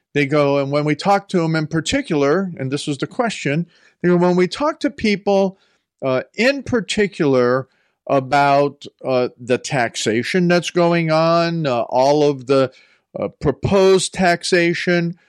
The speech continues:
by the Biden administration, what's happening even in Ohio or other states around taxation, as well as all of the government mandates in particular, which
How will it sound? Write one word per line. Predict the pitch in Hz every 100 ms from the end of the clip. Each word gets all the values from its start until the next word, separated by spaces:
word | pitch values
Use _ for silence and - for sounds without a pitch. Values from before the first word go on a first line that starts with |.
| _ _ -
by | 123 135 139 139
the | 131
Biden | 135 139 135 151 156 156
administration, | 147 151 151 151 - 147 143 147 - 151 147 147 135
what's | - 117 -
happening | 139 135 139 135 131
even | 135 127 135
in | 131 123
Ohio | 113 110 - 165 151 147 151 - _ _ _ -
or | 123 123 - -
other | 147 147 147
states | 135 - - 143 147 147 -
around | 131 135 135 135 139 131 _ _ _ -
taxation, | 151 147 139 - 151 147 147 - 147 147 - _ _ -
as | 135 135 123
well | 131 135 139 135
as | 127 127 127 120 - _ _ _
all | 120 123 123
of | 123 123 107
the | 123 127 127 - 131
government | 151 143 143 139 -
mandates | 135 160 254 190 127 123 127 - - -
in | 147 143
particular, | - 131 - 262 190 147 147
which | 170 143 165